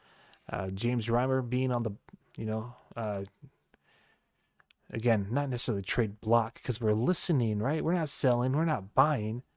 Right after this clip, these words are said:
we're listening. But yeah, Reimer's name, again, is another, uh, player that most fans suspect will be dealt away tomorrow. Um, again, he's kind of another one of those, um,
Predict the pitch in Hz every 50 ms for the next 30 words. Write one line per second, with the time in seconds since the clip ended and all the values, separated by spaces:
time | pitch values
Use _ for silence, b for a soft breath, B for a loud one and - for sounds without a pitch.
0 | _ _ - 135 143 143 160 185 175 - - 131 113 104 101 98 - b b b
1 | b b b b b b - 123 123 135 135 117 107 113 139 156 160 165 160 139
2 | - 151 143 143 147 147 139 - - 131 127 113 143 135 131 131 127 123 123 120
3 | 117 - - 123 123 127 127 127 123 123 120 110 104 - - - 127 120 123 123
4 | 120 113 120 113 113 117 - _ _ _ - 120 123 127 - - - - 131 123
5 | 120 120 120 - - - 113 - - - 127 117 - - 123 110 107 117 113 110
6 | 104 - 123 120 117 - - 123 110 110 113 117 113 - - 113 104 107 110 113
7 | 117 113 113 - b b b b b b b b - 113 110 107 104 107 110 120
8 | 120 113 110 135 135 131 131 127 127 117 117 135 135 120 - - - 139 135 131
9 | 120 117 120 117 120 123 120 123 120 120 123 123 120 110 113 120 117 117 113 113
10 | - - B B B B B B B - 110 107 107 104 98 95 92 92